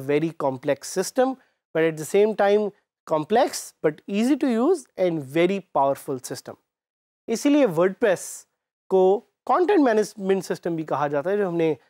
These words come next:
पहले भी काफ़ी दफ़ा डिस्कस किया। But in this topic, we want to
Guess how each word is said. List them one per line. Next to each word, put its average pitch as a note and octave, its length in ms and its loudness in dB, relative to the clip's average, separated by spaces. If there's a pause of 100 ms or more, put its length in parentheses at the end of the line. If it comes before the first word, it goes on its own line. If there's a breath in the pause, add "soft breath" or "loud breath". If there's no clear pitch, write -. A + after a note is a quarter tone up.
(160)
पहले E3 200 2
भी D#3+ 320 -4
काफ़ी D3+ 240 -4
दफ़ा C3+ 220 -8
डिस्कस A#2 520 -14
किया। - 200 -20 (720)
But E4+ 120 0
in F#4+ 120 0
this G#4+ 260 2
topic, G3 320 2 (760)
we D4+ 160 4
want C4+ 240 2
to A3+ 60 0